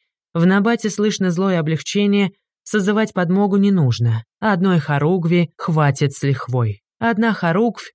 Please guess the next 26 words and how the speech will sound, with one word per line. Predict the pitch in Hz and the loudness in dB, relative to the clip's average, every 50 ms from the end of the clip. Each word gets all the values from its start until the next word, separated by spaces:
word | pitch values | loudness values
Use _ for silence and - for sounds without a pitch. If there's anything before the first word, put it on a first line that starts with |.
| _ | _
это | - - 247 269 247 | -6 -4 -4 -2 -2
как | 247 233 - | -2 -2 -2
раз | 208 214 214 202 | -2 0 -2 -2
столько, | - - - - 233 254 254 240 - 208 | -4 -4 -2 0 0 0 0 0 -2 -4
чтобы | 180 - 208 196 180 180 | -4 -4 -2 -2 0 0
без | 160 160 - | 0 -2 -2
труда | - - 165 160 151 185 208 | -2 -4 -2 -2 0 -2 -2
справиться | 202 - - 175 175 170 160 151 - 151 | -2 -4 -2 -2 -2 0 -2 -2 -2 -4
с | 139 - - | -4 -2 -2
обычным, | 135 127 120 160 190 170 - - 170 170 156 - _ _ _ _ _ _ _ | -2 0 0 0 -2 -2 -2 0 0 0 0 -2 _ _ _ _ _ _ _
самым | - - - 233 226 220 226 214 | -6 -2 0 2 2 2 2 0
часто | 208 - 214 214 202 - - 190 | -2 -2 -4 -4 -4 -4 -6 -6
случающимся | - - 165 151 - - 175 180 175 175 160 - 165 156 147 - 160 | -4 -4 -4 -4 -2 -4 -2 -2 -2 -2 -2 -2 -2 -2 -2 -2 -4
прорывом. | 143 147 147 147 147 143 127 113 117 113 110 110 - _ _ _ - | -2 0 0 2 2 2 0 0 -2 -2 -4 -6 -8 _ _ _ -4
А | 196 196 | -2 0
вот | 190 208 208 214 | 0 0 0 0
в | 190 196 | 0 0
редком | 208 220 208 185 - - 156 143 | 0 0 0 -2 -4 -2 -2 -2
случае | 135 - 165 190 202 185 - - 156 147 | 0 0 0 -2 -2 -2 -2 -2 -4 -2
крупного | - 151 175 160 160 156 143 139 135 | -2 -2 -2 0 0 0 0 0 -2
прорыва | 135 139 135 139 160 185 175 165 160 143 - _ _ | -2 -2 0 0 0 0 2 0 0 -2 -4 _ _
лучше | - 220 233 - - 220 | -4 -4 -2 -2 -2 -2
сразу | - - 175 175 190 196 175 190 185 | -2 -2 -2 0 0 0 0 0 0
ожидать | 180 156 156 147 143 143 147 143 - | 0 0 0 0 2 0 0 0 -2
серьёзных | - - 143 127 123 123 123 120 117 120 117 - | -2 -2 -2 0 2 2 2 2 0 0 -2 -2
потерь. | - 120 117 - - 127 117 107 - - | -2 -4 -4 -4 -4 -4 -4 -4 -4 -8